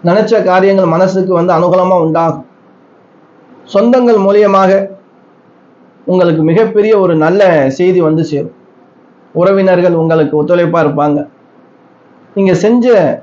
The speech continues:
தர்மங்கள் உங்களுக்கு இந்த செப்டம்பர் மாதம் மிகப்பெரிய ஒரு யோகத்தை கொடுக்க போகுது. உங்களுடைய, உங்களுடைய எண்ணத்துக்கு ஏற்றவாறு நீங்க எதெல்லாம் நினைச்சு, "எனக்கு இதெல்லாம் நடக்கணும்" அப்படின்னு நினைச்சிருக்கீங்களோ, அந்த மாதிரி ஒரு விஷயங்கள் உங்களுக்கு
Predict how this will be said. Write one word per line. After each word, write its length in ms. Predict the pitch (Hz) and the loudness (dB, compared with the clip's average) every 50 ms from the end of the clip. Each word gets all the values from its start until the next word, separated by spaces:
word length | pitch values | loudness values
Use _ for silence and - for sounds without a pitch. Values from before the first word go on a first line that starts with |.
| - - 143 | -8 -6 -2
தர்மங்கள் 460 | 170 180 202 233 233 240 226 220 226 | 0 0 0 2 0 2 2 2 2
உங்களுக்கு 540 | 220 190 180 180 170 170 165 151 160 156 147 | 2 2 0 0 0 0 0 0 -2 -2 -2
இந்த 200 | 147 156 156 147 | 0 0 -2 -2
செப்டம்பர் 480 | - 165 160 165 - 208 196 190 170 | -2 -4 -4 -4 -2 -2 0 0 0
மாதம் 260 | 165 165 165 175 185 170 | 0 0 0 0 0 0
மிகப்பெரிய 720 | 160 151 180 190 190 190 - - - 190 202 233 233 214 | 0 0 0 0 -2 -4 -8 -6 -4 -2 0 0 2 2
ஒரு 140 | 190 180 165 | 2 2 2
யோகத்தை 440 | 151 160 185 180 202 196 190 170 147 | 2 2 2 2 0 0 -2 -2 -2
கொடுக்க 240 | 151 147 156 - | -4 -4 -6 -8
போகுது. 180 | 123 - - - - _ _ _ _ _ _ _ _ _ _ _ _ _ _ _ _ - - - - - - - - - - - - - - - - - - - | -10 -14 -16 -20 -20 _ _ _ _ _ _ _ _ _ _ _ _ _ _ _ _ -20 -20 -20 -20 -20 -20 -20 -20 -20 -20 -20 -20 -20 -20 -20 -20 -20 -10 -4
உங்களுடைய, 800 | - 190 226 247 269 262 247 240 226 220 202 185 160 - - - - - _ _ _ _ _ _ _ _ _ _ _ _ _ _ _ _ _ _ _ _ _ - - - - - - - - | -2 0 2 2 4 4 4 2 2 2 0 0 0 0 -2 -6 -12 -20 _ _ _ _ _ _ _ _ _ _ _ _ _ _ _ _ _ _ _ _ _ -20 -20 -20 -20 -20 -20 -10 -6
உங்களுடைய 360 | - 170 180 185 175 165 175 | -2 0 0 2 2 2 2
எண்ணத்துக்கு 400 | 202 233 254 - - 247 226 185 | 2 2 2 0 0 -2 -2 -2
ஏற்றவாறு 680 | 185 175 180 190 185 190 196 185 185 180 175 151 123 - - _ _ _ _ | 0 0 0 0 2 0 0 2 2 2 2 0 -2 -6 -10 _ _ _ _
நீங்க 300 | - 175 170 160 165 165 | -6 -4 -2 0 0 2
எதெல்லாம் 340 | 175 208 202 208 226 233 233 | 2 2 2 2 2 0 0
நினைச்சு, 500 | 208 170 170 190 196 196 - 190 180 160 | 0 0 -2 -2 -2 -4 -4 -2 -2 -2
"எனக்கு 280 | 160 165 165 147 160 | 0 -2 -2 -2 -2
இதெல்லாம் 480 | 165 156 160 156 165 196 214 220 214 - - 151 | 0 0 0 0 2 0 0 0 -2 -4 -4 -2
நடக்கணும்" 500 | 151 151 175 202 196 196 208 208 214 220 196 | 0 0 0 0 0 -2 -2 0 0 0 0
அப்படின்னு 240 | 160 156 180 180 | 0 -2 -2 -2
நினைச்சிருக்கீங்களோ, 360 | 175 170 160 208 185 180 185 185 | -2 -2 -2 -2 -2 -2 0 0
அந்த 280 | 170 156 165 165 165 | 0 0 0 0 0
மாதிரி 300 | 156 165 185 196 196 190 | 0 0 0 0 0 0
ஒரு 100 | 165 156 | 0 0
விஷயங்கள் 440 | 156 160 151 - 214 214 202 196 190 | -2 -2 -2 -2 -2 -2 0 0 0
உங்களுக்கு 600 | 175 156 156 147 147 131 120 - - - - - | 0 0 0 0 -2 -2 -4 -4 -6 -8 -8 -10